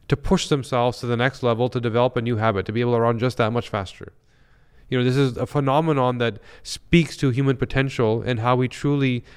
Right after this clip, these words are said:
don't know what our limits are. And so understand by pulling yourself along, uh, that you can keep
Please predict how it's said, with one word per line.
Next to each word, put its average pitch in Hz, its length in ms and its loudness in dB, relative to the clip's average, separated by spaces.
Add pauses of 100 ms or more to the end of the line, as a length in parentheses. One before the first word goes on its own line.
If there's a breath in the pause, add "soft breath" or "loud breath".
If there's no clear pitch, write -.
(160 loud breath)
don't 139 280 0
know 135 180 0
what 139 160 0
our 120 120 0
limits 131 320 -2
are. 92 180 -2 (1080 soft breath)
And 131 160 0
so 147 100 0
understand 143 480 -2
by 123 100 2
pulling 147 300 0
yourself 127 400 0
along, 120 480 -2 (460 soft breath)
uh, 117 320 0
that 117 160 -4
you 120 80 -2
can 120 120 -4
keep 139 260 -2